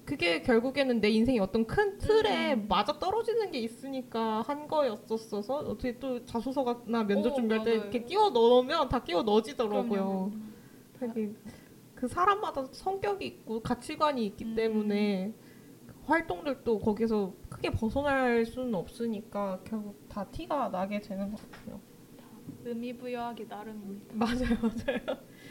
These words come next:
Speaker 1: 그러면은 "내가 뽑힐 수 있었던 이유는 땡땡이다." 이렇게 경쟁력을 한마디로 정리하자면
Speaker 2: <laughs>
Speaker 1: 어떻게 할 수 있을까요?
Speaker 2: 똠똠님 있으세요?
Speaker 1: 저요?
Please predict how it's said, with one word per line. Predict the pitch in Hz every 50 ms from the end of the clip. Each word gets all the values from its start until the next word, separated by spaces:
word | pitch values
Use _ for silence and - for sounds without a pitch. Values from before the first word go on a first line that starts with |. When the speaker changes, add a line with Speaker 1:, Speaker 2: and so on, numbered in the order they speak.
| - - -
Speaker 1:
그러면은 | - 277 285 285 269 247 208
"내가 | 185 208 226 226 269 277 -
뽑힐 | - 370 - - 440 440
수 | 440 - -
있었던 | 285 247 226 - 254 254 - 262 240 220
이유는 | 220 220 226 233 233 226 226 226
땡땡이다." | 233 359 381 392 392 - 370 370 320 277 233 196 165 -
이렇게 | - 226 226 226 226 - - 269 247 240 226 190 185 190
경쟁력을 | - - 240 247 254 247 - - 320 285 254 262
한마디로 | 285 - 359 427 427 415 415 392 381 339 302 254
정리하자면 | - - 214 214 220 220 240 247 247 240 226 214 202 196 226 240 240 269 233 269 254 240 220 196
Speaker 2:
<laughs> |
Speaker 1:
어떻게 | 180 190 202 - 330 339 - -
할 | 285 262 233 220
수 | - 190
있을까요? | 185 - - - - 170 - - 262 - - - -
Speaker 2:
똠똠님 | 330 370 427 440 440 494 494 480 415 349 277 220
있으세요? | 214 233 226 - 240 240 233 233 208 208 233 - - - - - -
Speaker 1:
저요? | - 226 220 220 254 320 392 392